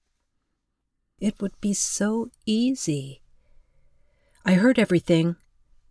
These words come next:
she said. Aidan turned to face her. "I know what you agreed to do, Aidan, so you could be arrested." He didn't say anything.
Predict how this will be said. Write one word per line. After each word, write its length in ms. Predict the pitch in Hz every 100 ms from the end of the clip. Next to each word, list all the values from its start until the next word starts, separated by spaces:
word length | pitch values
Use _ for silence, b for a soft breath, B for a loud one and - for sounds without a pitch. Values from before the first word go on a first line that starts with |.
| -
she 220 | - 151
said. 420 | - 135 139 143 - _ _ _ _ _ _ _ _
Aidan 360 | - 170 139 131
turned 300 | - 143 139
to 100 | 135
face 340 | - 143 -
her. 280 | - 127 131 _ _ _ _ _ _ _ _ _ _ _ _ _ -
"I 120 | 208
know 140 | 208 214
what 240 | 240 -
you 120 | 202
agreed 320 | 175 190 208
to 80 | 180
do, 260 | 143 202 214
Aidan, 440 | 170 160 160 175 _ _ _
so 520 | - - 147 147 175 - _ -
you 80 | 294
could 180 | - -
be 160 | 277
arrested." 680 | 277 247 302 - - 190 143 - _ _ _ _ _ _ _ _ _
He 160 | -
didn't 300 | 170 151 151
say 200 | - 151
anything. 560 | 143 139 127 127 131 135